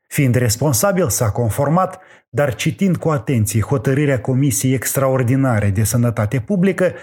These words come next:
a observat că în articolul zece punct cinci al hotărârii sunt prevăzute excepții de la carantină pentru mai multe categorii de persoane, printre care se numără cei care călătoresc din motive de sănătate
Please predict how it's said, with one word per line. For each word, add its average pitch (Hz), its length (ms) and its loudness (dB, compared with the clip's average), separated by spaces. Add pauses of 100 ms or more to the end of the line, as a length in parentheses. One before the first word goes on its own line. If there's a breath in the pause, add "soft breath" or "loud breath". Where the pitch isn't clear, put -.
(280 loud breath)
a 196 80 0
observat 160 720 0
că - 100 -4
în 156 220 2
articolul 147 600 0
zece 113 440 0
punct 110 400 -2
cinci - 300 0
al 127 100 2
hotărârii 170 680 0 (320 loud breath)
sunt - 280 0
prevăzute 185 640 2
excepții 147 720 -2
de 127 100 2
la 131 180 2
carantină 123 680 0 (300 loud breath)
pentru 185 320 0
mai 156 160 2
multe 175 320 0
categorii 135 560 0
de 127 160 0
persoane, 151 580 0 (320 loud breath)
printre 147 340 0
care 135 240 0
se 120 160 0
numără 135 360 2
cei 127 220 -2
care 123 260 0
călătoresc 123 580 0
din 120 160 2
motive 120 360 0
de 113 140 2
sănătate 151 680 0